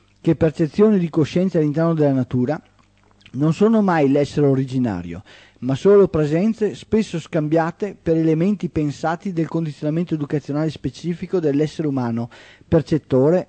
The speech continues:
o proiettore, come si voglia considerarlo.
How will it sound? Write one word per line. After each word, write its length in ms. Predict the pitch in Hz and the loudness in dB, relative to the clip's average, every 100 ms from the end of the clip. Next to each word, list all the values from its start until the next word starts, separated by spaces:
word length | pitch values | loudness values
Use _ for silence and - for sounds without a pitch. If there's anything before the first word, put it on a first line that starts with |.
| - | -2
o 120 | 160 | -2
proiettore, 920 | - 175 185 180 156 - 107 90 107 | 0 2 4 4 2 0 -2 -2 -8
come 260 | - 175 175 | -6 -4 -4
si 140 | - | -4
voglia 320 | 165 135 143 135 | -2 0 0 -2
considerarlo. 840 | 147 135 139 123 87 - - - | -6 -6 -6 -6 -8 -14 -16 -18